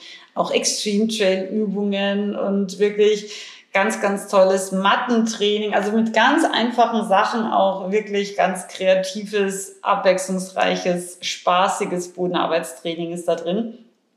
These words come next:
Auf jeden Fall kommt eine vom Stall vorbei und meint,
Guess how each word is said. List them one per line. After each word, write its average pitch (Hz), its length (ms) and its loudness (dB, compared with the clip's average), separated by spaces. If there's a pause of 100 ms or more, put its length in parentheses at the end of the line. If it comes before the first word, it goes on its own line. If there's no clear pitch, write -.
(220)
Auf - 240 2
jeden 226 280 2
Fall 208 180 2
kommt - 300 0
eine 196 200 2
vom 190 220 -10
Stall 190 340 4
vorbei 196 400 2 (560)
und 220 320 4
meint, 202 460 2